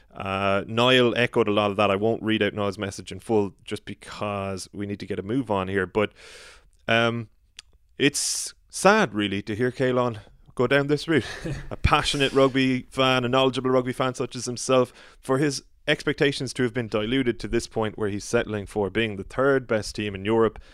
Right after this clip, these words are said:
where there are really only six teams, actually probably five.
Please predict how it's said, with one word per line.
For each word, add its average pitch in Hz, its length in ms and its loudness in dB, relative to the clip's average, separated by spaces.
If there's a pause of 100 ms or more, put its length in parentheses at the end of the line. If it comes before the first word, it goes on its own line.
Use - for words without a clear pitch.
(300)
where 101 460 6 (160)
there 101 180 4
are 101 100 4
really 113 360 0
only 101 280 -4
six - 320 -8
teams, 92 420 -14
actually 113 300 -2
probably 95 360 -4
five. - 280 -12